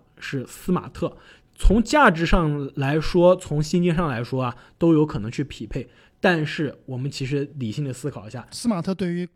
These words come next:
Speaker 2: 波士顿太重要了。
Speaker 1: 我觉得斯马特啊，是波士顿外线防守的第一块招牌，他的离开其实对于波士顿来说，想要在季后赛有所作为的话，是非常大的伤害。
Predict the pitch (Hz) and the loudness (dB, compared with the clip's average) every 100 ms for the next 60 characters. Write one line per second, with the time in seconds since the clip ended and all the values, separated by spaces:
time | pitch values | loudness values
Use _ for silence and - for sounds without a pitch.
0 | - 202 196 180 170 185 160 156 135 143 | -8 -6 -2 -4 -4 -8 -8 -10 -12 0
1 | 165 156 165 160 - 208 208 156 107 - | 4 6 4 0 -2 2 4 2 -2 -2
2 | 165 107 107 - 131 143 147 139 139 143 | -2 -2 -6 -8 -6 -2 -2 0 -2 -2
3 | 117 _ 151 131 117 123 - 110 127 123 | -4 _ -4 -2 -4 -8 -8 -10 -10 -8
4 | 101 110 - 196 170 180 185 113 110 101 | -10 -10 -2 0 2 0 -2 -6 -8 -12
5 | - _ _ - - 220 226 139 131 131 | -16 _ _ -16 -2 4 4 4 2 0
6 | 143 143 127 139 147 135 151 - _ 165 | -2 -2 -4 -2 0 0 -4 -10 _ 0
7 | 156 165 127 120 - - - - 156 156 | 0 0 -4 -4 -6 -8 -16 -2 2 4
8 | 170 - 202 202 202 170 131 165 123 - | 2 2 2 4 4 2 0 -4 -6 -2
9 | 202 127 107 120 127 95 98 127 - 170 | -2 -2 -4 -8 -8 -10 -12 -4 0 0
10 | 139 120 - 151 156 151 | 0 -6 -6 -6 -6 -10